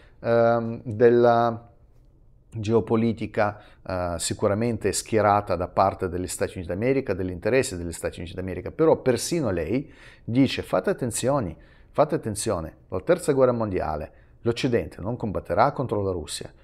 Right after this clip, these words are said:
combatterà contro, eh, tantissimi paesi che ormai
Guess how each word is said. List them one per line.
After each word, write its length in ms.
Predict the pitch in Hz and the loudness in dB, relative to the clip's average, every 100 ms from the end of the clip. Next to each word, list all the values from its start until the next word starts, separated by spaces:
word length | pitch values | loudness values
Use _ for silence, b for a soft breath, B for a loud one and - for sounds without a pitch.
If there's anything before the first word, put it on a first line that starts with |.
| b | b
combatterà 800 | - 104 104 120 117 95 - - | -6 -2 0 2 2 0 -6 -20
contro, 800 | - 123 127 131 117 104 - - - | 0 2 4 4 4 2 0 -20 -10
eh, 160 | 95 - | -8 -4
tantissimi 640 | - 95 95 139 - 117 101 | -4 -4 -2 -4 -2 -4 -4
paesi 420 | 92 87 104 147 | -2 -2 -2 -4
che 180 | - 104 | -4 0
ormai 440 | 127 120 90 90 | 0 0 -2 -6